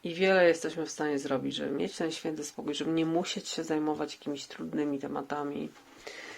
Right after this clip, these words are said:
e, i zagadnieniami. I myślę, że to jest ucieczka właśnie w stronę takiej pełnej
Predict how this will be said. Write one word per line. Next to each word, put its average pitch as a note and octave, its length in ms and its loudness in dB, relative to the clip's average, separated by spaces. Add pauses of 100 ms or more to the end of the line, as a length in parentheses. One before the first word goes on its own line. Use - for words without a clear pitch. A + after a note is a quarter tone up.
(340)
e, D3 600 4
i D#3 120 -2
zagadnieniami. D3 1160 4
I D3 160 -4
myślę, D3+ 420 0
że C#3+ 60 -8
to - 80 0
jest C#3 140 -2
ucieczka D3+ 420 0
właśnie C#3+ 340 0
w - 40 -12
stronę C#3+ 380 2
takiej C#3+ 320 0
pełnej C#3+ 540 2